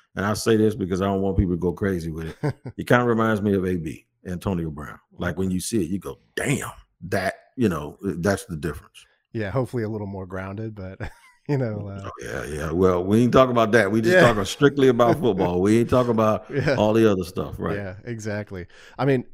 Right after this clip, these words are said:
Speaker 2: to go back to the route running, though, I mean, I, he is one of the best, if not one of the, the, the best route runners I've seen,
Speaker 1: Mm-hmm.
Speaker 2: like you said, since Jimmy. Um,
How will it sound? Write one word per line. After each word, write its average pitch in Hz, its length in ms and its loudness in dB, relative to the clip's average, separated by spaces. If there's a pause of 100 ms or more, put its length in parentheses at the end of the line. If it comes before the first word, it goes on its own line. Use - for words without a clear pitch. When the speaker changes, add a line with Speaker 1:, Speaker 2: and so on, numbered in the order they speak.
(120)
Speaker 2:
to 139 100 -4
go 170 140 -2
back 117 240 -2
to 104 80 -10
the 90 100 -8
route 82 240 -6
running, 80 260 -12
though, 85 260 -16 (120)
I 110 120 -8
mean, 113 160 -6
I, 113 260 -8
he 123 360 -4
is 95 420 -10
one 104 240 -8
of 95 120 -10
the 95 100 -12
best, 95 460 -10
if 110 100 -10
not 95 220 -8
one 95 140 -10
of 87 80 -14
the, - 180 -18
the, 101 240 -8
the 143 220 -2
best 104 280 -6
route 98 240 -6
runners 92 360 -10
I've 90 180 -12
seen, 92 400 -8
Speaker 1:
Mm-hmm. 80 200 -10 (260)
Speaker 2:
like 104 160 -8
you 98 40 -10
said, 92 280 -10
since 104 260 -10
Jimmy. 95 560 -10
Um, 90 440 -12